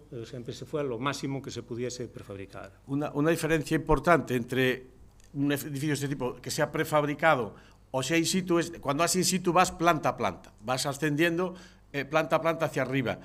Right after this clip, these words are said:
Speaker 2: porque como tienes una grúa torre que estará seguramente en el centro de, de la obra, pues no tienes problema en cualquiera que sea la planta en alcanzar para llevar los materiales. Cuando es con una grúa, con una autogrúa, si levantas planta a planta, automáticamente tienes que colocar la grúa fuera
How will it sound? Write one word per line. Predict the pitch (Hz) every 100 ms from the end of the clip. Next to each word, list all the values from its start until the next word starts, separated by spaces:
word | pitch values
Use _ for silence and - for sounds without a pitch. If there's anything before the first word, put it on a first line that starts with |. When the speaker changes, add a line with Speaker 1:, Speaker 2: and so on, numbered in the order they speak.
| - - - - - -
Speaker 2:
porque | 143 131 135
como | 135 135 131
tienes | 131 160 160 165
una | 156
grúa | 147 160 151
torre | 190 175 110
que | 110
estará | 113 135
seguramente | 139 143 147 - 120
en | 117
el |
centro | 117 147 139 147
de, | 147 147 147 - -
de | 123 139
la | 147
obra, | 170 180 190 220 - - -
pues | -
no | 143
tienes | 151 147
problema | 151 147 170 175 170
en | - 147
cualquiera | 147 151 - 160 165
que | 156
sea | 147 165
la |
planta | 165 170 190
en | 170 147
alcanzar | 139 135 139 139 160 170 - - -
para | 131 135
llevar | 131 143
los | 139 127
materiales. | 127 127 113 110 90 - - -
Cuando | 139 143 160
es | 190
con | 190
una | 190 185
grúa, | 175 196 135 - - -
con | 139
una | 160
autogrúa, | 180 180 185 190 185 180 - -
si | - 143
levantas | 147 180 185 180
planta | 185 185 185
a |
planta, | 175 185 185
automáticamente | 175 175 175 175 170 180 170
tienes | 165 156
que | 165
colocar | 160 151
la | 160
grúa | 147 160 151
fuera | - 160 170 127